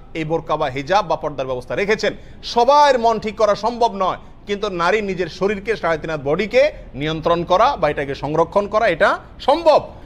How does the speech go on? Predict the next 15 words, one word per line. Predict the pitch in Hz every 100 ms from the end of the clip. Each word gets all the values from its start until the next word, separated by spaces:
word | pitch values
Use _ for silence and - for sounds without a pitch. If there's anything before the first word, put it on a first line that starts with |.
| -
আমরা | 170 190
যারা | 190 190
সৌদি | 185 180 180
আরবে | 175
দেখি, | 156 147 160
আমরা | 143 143
জানি | 143 156 135 - -
এখানে | 208 202 254
নারী | 233 190
নিগ্রহের, | 190 175 208 208 247 - - - -
রাস্তাঘাটে | - 170 - 190 196 196
নারীকে | 175 180 202
ইফটিজিং | 180 214 240 254
করার | 214 196
ঘটনা | 170 190 240